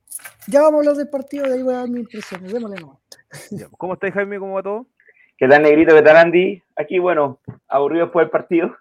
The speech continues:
Speaker 3: <laughs> Dan como ganas de acostarse nomás, así que, pero bueno, démosle nomás.
Speaker 2: Vamos a ir saludando m-, rápidamente a los muchachos. Habían algunos que estaban desde antes que empezaran, así que aquí dice Milan Juventus <laughs> con Z.
Speaker 1: <laughs>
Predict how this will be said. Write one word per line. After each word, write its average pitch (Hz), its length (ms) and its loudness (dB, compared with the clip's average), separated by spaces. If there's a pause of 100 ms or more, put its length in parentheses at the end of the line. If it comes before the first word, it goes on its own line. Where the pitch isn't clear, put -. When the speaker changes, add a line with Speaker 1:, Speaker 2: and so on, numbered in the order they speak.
Speaker 3:
<laughs> - 1120 -12
Dan 143 160 -4
como 147 180 -2
ganas 147 220 2
de 139 80 -6
acostarse 131 400 -8
nomás, 117 380 -6
así 120 160 -16
que, 104 320 -8 (140)
pero 123 180 -4
bueno, 107 200 -8
démosle 127 300 -6
nomás. 104 240 -14 (1040)
Speaker 2:
Vamos 175 160 -12
a 196 40 -6
ir 185 60 -12
saludando 202 360 -4
m-, 175 260 -16 (240)
rápidamente 180 600 -10
a 160 40 -10
los 156 80 -14
muchachos. 170 600 -10
Habían 156 260 -6
algunos 139 360 -8
que 123 100 -14
estaban 123 380 -6
desde 113 260 -10
antes 120 240 -12
que 123 60 -14
empezaran, 160 520 -12
así 139 260 -14
que 139 160 -10
aquí 143 180 -14
dice 139 240 -14
Milan 143 380 -12
Juventus 143 580 -12 (180)
<laughs> - 200 -18
con - 120 -12 (240)
Z. 135 320 -8
Speaker 1:
<laughs> - 880 -10